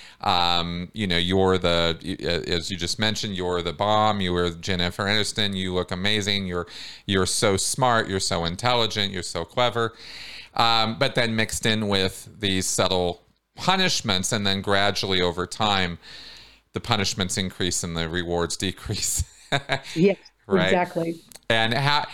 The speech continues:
Speaker 1: and how, and, and in seeing that or in discussing that, like, how did that, how did that play out for you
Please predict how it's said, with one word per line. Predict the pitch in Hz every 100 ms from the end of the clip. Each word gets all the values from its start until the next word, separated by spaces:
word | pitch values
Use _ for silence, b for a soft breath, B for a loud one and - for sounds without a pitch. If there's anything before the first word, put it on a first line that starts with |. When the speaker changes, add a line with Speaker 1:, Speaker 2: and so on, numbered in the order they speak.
| B B
Speaker 1:
and | 143 147
how, | 156 160 175 175
and, | 95 160 143 139 139 139
and | 131 131
in | 127
seeing | 120 - 147 147 135
that | 104 98 98
or | 101 98
in | 95
discussing | 95 - 120 120 131 104
that, | 98
like, | 95 98
how | 131 131
did | 120
that, | 113 110 -
how | 110 120
did | 117
that | 104 -
play | - 104
out | 95 -
for | - 87
you | 85 87 95 82